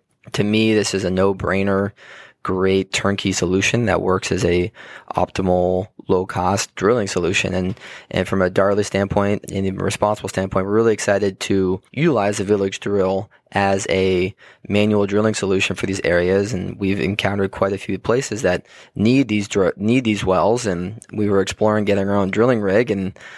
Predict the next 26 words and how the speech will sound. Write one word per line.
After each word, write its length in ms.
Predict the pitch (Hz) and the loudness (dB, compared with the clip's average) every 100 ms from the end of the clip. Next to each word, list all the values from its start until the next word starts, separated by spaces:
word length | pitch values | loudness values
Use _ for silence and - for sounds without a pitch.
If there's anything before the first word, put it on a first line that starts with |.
| - - | -20 -6
and 100 | 98 | 0
we're 200 | 98 90 | 0 -2
just 200 | - 98 | -6 -8
happy 340 | 98 101 104 104 | -4 -2 0 0
to 120 | 98 | 2
have 220 | 95 95 | 0 -2
stumbled 360 | - - 107 104 | -4 -2 0 0
upon 220 | 110 101 | 0 0
you 80 | 123 | 0
guys 320 | 135 101 104 | 0 0 -2
because 320 | - 98 98 | -4 -2 -2
it, 180 | 95 - | -2 -4
this, 180 | 98 95 | -2 -2
to 120 | - | -2
me, 460 | 98 107 107 98 98 _ | 0 2 2 0 -4 _
for 400 | - 98 95 95 - - - - | -2 0 0 -2 -10 -20 -20 -12
ninety-nine 500 | - 101 104 104 101 | -2 0 2 0 -2
percent 260 | 95 - 98 | -2 -2 0
of 60 | 101 | 0
the 60 | |
applications, 580 | 95 - 101 101 98 95 | 0 -2 -2 0 -2 -4
when 200 | 98 98 | -2 -2
you 100 | 95 | 0
need 320 | 101 98 95 - | 0 0 0 0
a 460 | 98 95 92 95 - - - | 2 2 0 -2 -8 -20 -6
drill, 400 | - 170 120 110 | 0 2 2 -2